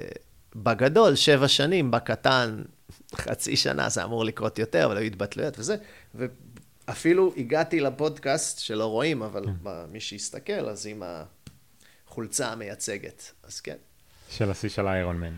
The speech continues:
Speaker 1: של השיא של איירון מן, כן, יחף. כן.
Speaker 2: מטורף.
Speaker 1: כן.
Speaker 2: וזה לקח הרבה יותר זמן להתאמן לאיירון מן כדי לצ-, לצלוח אותו יחף?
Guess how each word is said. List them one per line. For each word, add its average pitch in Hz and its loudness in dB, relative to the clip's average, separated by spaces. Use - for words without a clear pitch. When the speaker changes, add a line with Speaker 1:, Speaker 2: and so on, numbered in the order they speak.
Speaker 1:
של - -2
השיא 117 2
של 113 0
איירון 98 -4
מן, 92 -12
כן, 90 -10
יחף. 95 -12
כן. 101 0
Speaker 2:
מטורף. 90 0
Speaker 1:
כן. 95 -10
Speaker 2:
וזה 92 0
לקח 92 2
הרבה 95 4
יותר 98 4
זמן 98 2
להתאמן 92 2
לאיירון 131 4
מן 131 4
כדי 127 4
לצ-, 120 0
לצלוח 123 4
אותו 123 2
יחף? 135 0